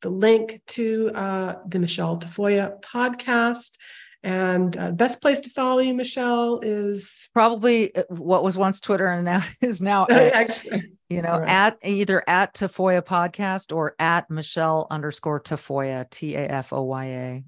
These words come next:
Speaker 2: I know that's
Speaker 1: Got it.
Speaker 2: confusing for a lot of people,
Speaker 1: We
Speaker 2: but
Speaker 1: put it
Speaker 2: it's
Speaker 1: in, it's, it's in all of the feeds.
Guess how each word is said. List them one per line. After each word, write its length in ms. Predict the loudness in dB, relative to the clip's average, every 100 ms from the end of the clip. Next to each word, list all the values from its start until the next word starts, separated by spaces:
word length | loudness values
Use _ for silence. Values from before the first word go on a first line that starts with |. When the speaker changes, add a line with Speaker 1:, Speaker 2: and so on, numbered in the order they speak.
| -12
Speaker 2:
I 120 | -10
know 160 | -8
that's 200 | -10 -10
Speaker 1:
Got 120 | -10 -10
it. 20 | -8
Speaker 2:
confusing 320 | -10 -8 -10
for 140 | -8
a 40 | -8
lot 160 | -8
of 60 | -8
people, 240 | -10 -4
Speaker 1:
We 60 | -2
Speaker 2:
but 100 | 4
Speaker 1:
put 140 | 6
it 100 | 6
Speaker 2:
it's 140 | 4 2 -2
Speaker 1:
in, 80 |
it's, 220 | -8 -10 -12
it's 300 | -12 -12 -6
in 180 | 0 2
all 220 | 4 4
of 160 | 2 0
the 320 | -2 -2 -8 _ _ _ _ 2
feeds. 540 | 4 4 2 -6 -12